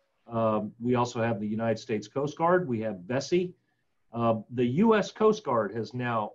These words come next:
really just recently started to adopt some of these competency requirements since they've adopted some of the I E C standards specifically for the offshore market. And you have other regulatory agencies like nopsema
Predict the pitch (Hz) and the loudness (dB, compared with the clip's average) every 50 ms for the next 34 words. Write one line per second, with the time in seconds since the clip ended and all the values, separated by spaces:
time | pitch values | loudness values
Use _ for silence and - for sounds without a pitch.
0 | _ 123 120 127 139 143 139 127 113 101 - 135 123 - - 120 135 143 135 - | _ -10 -4 0 0 2 2 2 0 -2 -2 -4 -6 -4 -8 -6 -6 -6 -6 -6
1 | - 123 - 120 117 110 - - - 117 117 120 110 117 113 98 - 123 120 117 | -10 -14 -12 -10 -10 -10 -10 -8 -8 -4 -4 -2 -2 -2 -4 -6 -4 -2 -2 -2
2 | 113 - - - - - 127 120 117 107 110 104 - - - 120 123 127 - 113 | -2 -4 -8 -12 -10 -8 -6 -6 -4 -6 -6 -8 -8 -8 -4 -4 -4 -4 -4 -6
3 | 107 101 - - 117 107 104 104 101 - - 113 110 107 104 107 117 117 - - | -8 -8 -8 -8 -8 -8 -8 -8 -10 -6 -4 -2 -2 -2 -2 -4 -6 -8 -8 -8
4 | - 110 104 - - 123 117 110 117 107 98 - - 127 131 147 - - - 113 | -8 -10 -10 -8 -6 -4 -4 -4 -4 -6 -8 -4 -2 0 0 0 0 -2 -6 -8
5 | 104 101 - - 123 117 117 117 104 113 113 113 110 110 110 107 107 101 - - | -8 -8 -10 -10 -8 -6 -6 -6 -4 -4 -4 -4 -4 -4 -4 -4 -4 -6 -8 -10
6 | 113 104 98 - - 131 139 151 131 110 107 104 101 - - _ _ _ _ _ | -12 -12 -12 -12 -10 -8 -8 -6 -6 -6 -6 -8 -10 -14 -20 _ _ _ _ _
7 | _ _ - - - 135 123 123 - 143 131 135 131 127 123 113 - - 113 107 | _ _ -20 -12 -8 -6 -6 -2 -2 -2 -2 -2 -2 -2 -2 -2 -2 -4 -6 -4
8 | 113 117 123 135 143 143 - 120 110 104 98 101 98 98 98 - 117 123 - - | -2 0 2 0 0 0 -2 -4 -4 -2 -2 -4 -6 -8 -8 -10 -12 -12 -14 -20
9 | _ _ _ _ _ _ _ _ _ _ 151 151 147 147 143 147 151 147 135 - | _ _ _ _ _ _ _ _ _ _ -4 -2 0 0 2 2 2 2 2 0
10 | - 156 180 175 165 139 123 131 123 123 123 117 117 117 - 117 117 113 110 110 | -2 0 2 2 2 2 0 0 0 0 -2 -2 -4 -6 -6 -6 -6 -4 -4 -4
11 | 113 110 104 113 113 107 - - 117 110 110 104 104 113 110 110 98 - 107 107 | -4 -6 -6 -8 -12 -12 -12 -12 -10 -8 -8 -8 -8 -8 -8 -8 -8 -10 -10 -12
12 | 107 104 - - - 143 139 131 135 127 127 123 | -12 -12 -14 -12 -8 -6 -4 -4 -4 -4 -4 -6